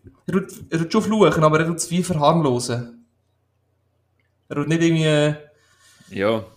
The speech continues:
Speaker 1: "Oh,
Speaker 2: Ist
Speaker 1: fuck
Speaker 2: jetzt
Speaker 1: it", so, er, er sagt, "Oh, oh, oh", er sagt nicht, "Oh, shit", er sagt, "Oh, oh".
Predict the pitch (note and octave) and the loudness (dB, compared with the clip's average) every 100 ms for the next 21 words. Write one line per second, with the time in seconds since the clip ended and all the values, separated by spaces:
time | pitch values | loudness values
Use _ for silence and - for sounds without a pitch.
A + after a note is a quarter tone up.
0 | _ - D3+ D#3 - C#3+ E3+ - F3 F3 | _ 0 2 4 4 4 4 4 0 2
1 | D#3 D3 D3 C#3 C#3+ D#3 D3+ D3+ C#3+ C#3+ | 2 2 0 -2 0 0 2 2 2 -2
2 | - _ C3+ - D3 D3 C#3+ - - - | -16 _ -4 0 0 0 -2 -6 -14 -10
3 | C#3+ D3+ E3+ D#3+ D#3+ - D3 C#3 C#3 - | -4 0 2 4 2 2 -2 -2 -4 -2
4 | C#3 C#3 C#3 C3+ - - C#3 C3+ C3 | -2 -2 -8 -12 -16 -6 -4 -4 -10